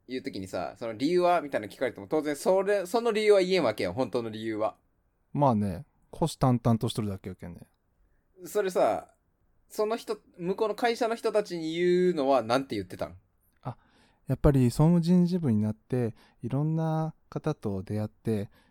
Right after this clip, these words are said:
Speaker 2: やっぱ御社にとってすごくいい人材を僕の目で見て、決めて、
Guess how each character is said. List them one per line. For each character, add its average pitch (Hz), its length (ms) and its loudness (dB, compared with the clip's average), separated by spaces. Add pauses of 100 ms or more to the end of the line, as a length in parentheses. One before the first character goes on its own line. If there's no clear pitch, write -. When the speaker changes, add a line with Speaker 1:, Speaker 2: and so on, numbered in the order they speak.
Speaker 2:
や - 60 -8
っ - 40 -20
ぱ 113 160 -4
御 156 240 0
社 131 160 -4
に 98 120 -6
と 104 120 -10
っ - 40 -16
て 101 260 -12
す - 140 -12
ご 127 120 -6
く - 140 -8
い 151 180 -2
い 117 40 -2
人 113 260 2
材 113 260 2
を 113 180 0 (280)
僕 127 220 0
の 151 320 0 (560)
目 143 240 2
で 104 280 -2 (560)
見 131 100 -2
て、 95 320 -6 (440)
決 - 120 -6
め 123 120 0
て、 117 300 -2